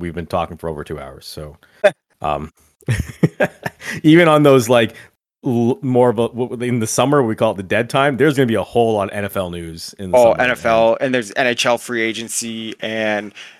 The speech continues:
Speaker 2: so-, someone, someone's gonna do something stupid, and it's gonna be in the news.
Speaker 1: Yeah, so I think there's always gonna be something,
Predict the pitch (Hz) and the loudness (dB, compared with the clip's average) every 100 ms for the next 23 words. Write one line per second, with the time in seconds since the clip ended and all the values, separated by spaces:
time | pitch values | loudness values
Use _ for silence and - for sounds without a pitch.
0 | _ - 156 143 135 170 185 185 156 185 | _ -4 -2 2 2 4 4 2 2 0
1 | 196 175 175 135 131 120 131 117 - 113 | 0 0 0 0 0 -2 -2 -4 -4 -6
2 | 104 104 104 - 110 101 95 90 90 82 | -4 -6 -6 -6 -8 -8 -10 -10 -12 -14
3 | - _ _ _ _ _ _ _ _ _ | -18 _ _ _ _ _ _ _ _ _
4 | _ _ _ _ _ _ _ _ 90 71 | _ _ _ _ _ _ _ _ -10 -10
5 | 73 87 113 110 113 127 165 151 131 127 | -10 -8 -2 2 2 4 4 4 4 4
6 | 123 117 113 107 - 104 107 120 127 | 4 2 0 -2 -2 -4 -2 -4 -6